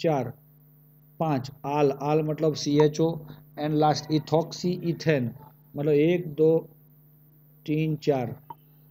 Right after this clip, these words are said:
तो ये ether हो गया। तो दोस्तों alcohol number one,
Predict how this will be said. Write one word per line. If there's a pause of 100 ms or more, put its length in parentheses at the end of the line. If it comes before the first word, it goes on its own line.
(160)
तो
ये
ether (100)
हो
गया। (880)
तो
दोस्तों (1080)
alcohol
number (100)
one,